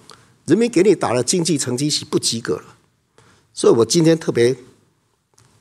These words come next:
讲出来民进党的缺点，但是民进党的缺点，我们就必须面对这些错误上，让大家接受挑战。第一，咱对外贸易，咱就知道咱台湾是一个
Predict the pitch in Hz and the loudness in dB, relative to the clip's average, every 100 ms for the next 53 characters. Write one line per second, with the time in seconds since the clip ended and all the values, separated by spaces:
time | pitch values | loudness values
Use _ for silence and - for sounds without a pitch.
0 | _ _ - 98 202 175 135 135 123 156 | _ _ 0 0 0 0 0 2 0 0
1 | 123 98 - - - - - _ _ _ | -4 -6 -8 -8 -8 -14 -20 _ _ _
2 | _ _ 226 220 214 143 247 175 127 - | _ _ 2 4 4 4 4 2 2 2
3 | 170 147 - - _ - 110 151 185 - | 2 2 -4 -14 _ 0 2 4 2 0
4 | - 254 165 - 175 175 151 151 131 147 | 0 2 4 2 2 4 4 4 2 2
5 | 135 131 - 190 120 - - - 135 139 | 0 0 4 4 4 0 -8 -4 0 0
6 | 113 - 139 131 92 - - - - _ | 0 2 2 2 -4 -4 -10 -12 -12 _
7 | _ _ _ _ _ - _ 139 220 180 | _ _ _ _ _ -20 _ 4 6 6
8 | 226 - 311 208 151 180 123 160 110 120 | 6 2 4 4 6 4 4 4 2 -2
9 | 104 - - _ _ _ _ _ _ 226 | -6 -14 -20 _ _ _ _ _ _ 0
10 | 262 220 180 220 220 226 226 151 143 117 | 4 4 6 4 4 4 2 4 4 2
11 | 110 - - _ _ _ _ _ _ _ | -2 -8 -20 _ _ _ _ _ _ _
12 | _ - - 247 254 185 143 - | _ -4 2 2 4 4 4 2